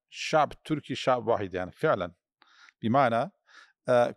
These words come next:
كل الأطياف والأصناف، آه، الذين،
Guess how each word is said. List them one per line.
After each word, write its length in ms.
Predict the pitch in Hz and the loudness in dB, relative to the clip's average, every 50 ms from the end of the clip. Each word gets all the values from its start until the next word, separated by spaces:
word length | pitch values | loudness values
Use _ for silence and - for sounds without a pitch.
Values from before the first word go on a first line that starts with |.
| _ _ | _ _
كل 480 | _ - - 170 226 233 233 220 208 190 | _ -6 -2 -2 -2 0 0 0 0 2
الأطياف 800 | 165 151 151 135 147 139 - - - 131 135 143 131 117 - 123 | 2 2 2 2 0 -2 -4 -4 -2 0 2 2 2 0 -2 -4
والأصناف، 880 | 117 117 123 120 104 - - - 139 160 151 139 160 165 - - - _ _ _ _ _ _ _ _ _ _ - | -4 -2 -4 -4 -6 -6 -6 -2 0 2 2 2 0 -2 -4 -12 -20 _ _ _ _ _ _ _ _ _ _ -4
آه، 300 | 143 117 110 117 123 127 | 0 2 2 2 2 0
الذين، 460 | 127 127 135 127 147 156 139 135 127 | 0 0 0 0 0 0 0 -2 -2